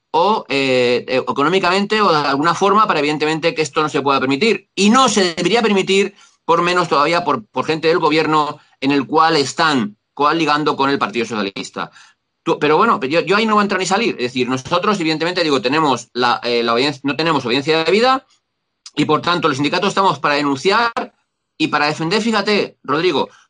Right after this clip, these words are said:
cosas que debería defender y proteger la Dirección General de la Policía o el Ministro de Interior y que nunca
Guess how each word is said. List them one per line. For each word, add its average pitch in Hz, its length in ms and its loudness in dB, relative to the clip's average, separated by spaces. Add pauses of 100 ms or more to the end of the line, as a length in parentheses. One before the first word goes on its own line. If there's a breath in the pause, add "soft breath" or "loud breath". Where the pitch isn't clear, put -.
cosas 233 380 2
que 214 160 -2
debería 196 380 2
defender 208 760 0 (580 soft breath)
y 180 120 0
proteger 175 640 0
la 165 140 2
Dirección 156 460 0
General 226 180 2
de 208 60 2
la 190 100 0
Policía 165 500 0
o 151 120 2
el 151 80 0
Ministro 208 300 0
de 247 60 2
Interior 208 420 2
y 226 140 -2
que 208 140 2
nunca 233 720 2